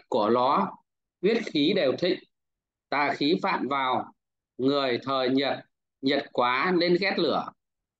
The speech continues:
Hoàng đế hỏi: "Sao lại ghét người?" Kỳ bá thưa: "Dương Minh quyết,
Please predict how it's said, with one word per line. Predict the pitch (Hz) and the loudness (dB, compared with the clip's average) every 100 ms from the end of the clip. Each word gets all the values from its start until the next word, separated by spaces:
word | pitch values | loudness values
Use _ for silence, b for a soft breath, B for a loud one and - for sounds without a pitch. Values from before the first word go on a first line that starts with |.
| _ _ _ _ _ _ _ _ _ _ _ _ | _ _ _ _ _ _ _ _ _ _ _ _
Hoàng | 127 143 139 | -4 0 0
đế | 139 | 0
hỏi: | 185 170 104 87 _ _ _ _ _ _ _ _ _ - | 0 0 -2 -6 _ _ _ _ _ _ _ _ _ -10
"Sao | 185 190 190 | -4 -2 -2
lại | - 139 | -2 -2
ghét | 196 202 | -2 0
người?" | 165 135 113 - _ _ _ _ _ _ _ _ _ - - | 2 0 -4 -8 _ _ _ _ _ _ _ _ _ -20 -6
Kỳ | 143 | -2
bá | 131 - - | -2 -2 -2
thưa: | 190 190 175 - _ _ _ _ _ - _ | -2 0 -4 -8 _ _ _ _ _ -20 _
"Dương | 123 185 196 | -6 0 2
Minh | 190 185 | 2 2
quyết, | 214 233 | 0 -2